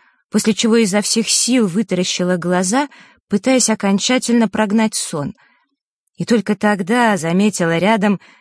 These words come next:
белую стриженную голову Лёшки.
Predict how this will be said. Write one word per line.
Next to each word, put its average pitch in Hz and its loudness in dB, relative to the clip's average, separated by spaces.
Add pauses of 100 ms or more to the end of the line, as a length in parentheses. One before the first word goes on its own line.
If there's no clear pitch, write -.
(220)
белую 220 2
стриженную 185 0
голову 175 2
Лёшки. 156 -6